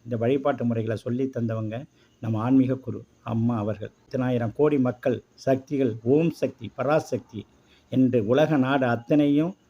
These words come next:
உற்று பார்க்கும் அளவிற்கு நமது ஆன்மீகம் வளர்ச்சி அடைந்திருக்கின்றது. ஏன்னா, எல்லா அரசியல்வாதிகளும் அங்க வர்ற அளவுக்கு நம்ம ஆன்மீகத்தை வளர்த்துருக்காங்கன்னா,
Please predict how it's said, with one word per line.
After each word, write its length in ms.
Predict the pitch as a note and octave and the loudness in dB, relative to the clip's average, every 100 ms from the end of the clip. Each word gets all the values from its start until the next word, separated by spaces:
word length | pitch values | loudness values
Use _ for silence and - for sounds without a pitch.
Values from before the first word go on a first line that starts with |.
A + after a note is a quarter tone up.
| _ | _
உற்று 260 | C#3 C3+ F3+ | 0 2 0
பார்க்கும் 400 | F3+ D#3 D3+ C3+ | 4 2 2 -2
அளவிற்கு 720 | B2 C3+ D3 C3+ A2 D3+ E3+ - _ _ _ - | 0 2 2 0 -2 -4 -4 -10 _ _ _ 0
நமது 500 | B2+ A#2+ A#2+ A2+ G#2+ | 2 4 4 4 2
ஆன்மீகம் 380 | C3 D3 C3 | 4 4 4
வளர்ச்சி 360 | A#2 C3 C3 C#3 | 2 2 2 0
அடைந்திருக்கின்றது. 720 | A#2 A#2 A2 G#2+ - G#2 G#2 - _ _ _ _ - | 0 0 -2 -4 -6 -8 -8 -14 _ _ _ _ -4
ஏன்னா, 200 | B2 A#2+ | 0 2
எல்லா 300 | A#2 C#3 D3+ | 4 6 6
அரசியல்வாதிகளும் 960 | C3+ C#3 D3+ E3 D3 C#3 C3 B2 C3 F3+ - _ | 6 2 2 2 4 4 4 2 0 -2 -10 _
அங்க 200 | A#2+ A2 | -4 -2
வர்ற 280 | A2 A#2+ C3+ | 0 0 0
அளவுக்கு 520 | C#3 C#3 C#3 - E3+ - _ _ _ | 2 2 0 -2 -6 -6 _ _ _
நம்ம 140 | B2+ A#2+ | 0 2
ஆன்மீகத்தை 640 | A#2+ C#3 C3+ C3 B2 - | 2 2 2 2 0 0
வளர்த்துருக்காங்கன்னா, 800 | A2 B2 C3 A2 A#2 A2 G#2 A2+ | 0 0 -4 -6 -6 -6 -4 -6